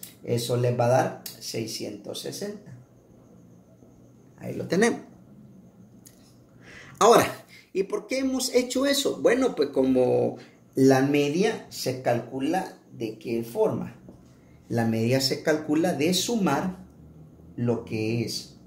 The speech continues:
la frecuencia por el punto medio y luego dividido entre n.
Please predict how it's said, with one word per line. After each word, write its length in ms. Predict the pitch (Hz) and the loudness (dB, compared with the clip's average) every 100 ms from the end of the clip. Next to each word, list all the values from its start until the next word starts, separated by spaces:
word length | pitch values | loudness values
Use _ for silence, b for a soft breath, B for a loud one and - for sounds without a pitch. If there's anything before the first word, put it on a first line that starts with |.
| - B B - - | -20 B B -20 -10
la 240 | 110 110 | -4 -4
frecuencia 800 | - 117 - 147 135 135 190 185 | -4 -6 -4 0 0 2 0 -2
por 200 | 113 110 | -4 -4
el 120 | 110 104 | -2 -6
punto 440 | - 113 117 147 | -8 -8 -4 -4
medio 540 | 147 143 147 190 - - | -2 -4 -6 -8 -10 -8
y 80 | 139 | -4
luego 520 | 123 127 151 - 120 | 0 0 -2 -4 -6
dividido 720 | 120 117 110 110 113 139 - - | -2 -2 -2 -4 -4 -4 -4 -4
entre 680 | 156 175 180 180 - 202 | -4 -4 -6 -6 -6 -6
n. 260 | 196 127 | -4 -6